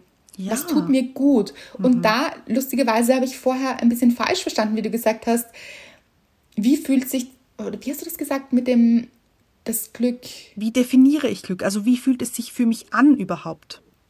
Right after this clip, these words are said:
Speaker 2: Ich habe das nämlich ein bisschen falsch verstanden, weil ich dachte im ersten Moment, dass man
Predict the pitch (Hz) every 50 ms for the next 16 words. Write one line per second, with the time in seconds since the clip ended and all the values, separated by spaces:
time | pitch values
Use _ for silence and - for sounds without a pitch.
0 | _ _ 254 - 285 285 - 320 330 330 320 285 285 294 302 302 - 311 302 302
1 | - - 208 139 - - - 359 - - 233 226 233 233 - 311 302 240 233 220
2 | - 240 - - 262 262 269 - 302 269 - 226 240 240 - - 262 247 240 247
3 | 247 247 277 294 - - - - - - - - - _ _ _ _ _ _ _
4 | _ _ - - - 240 247 262 269 262 233 -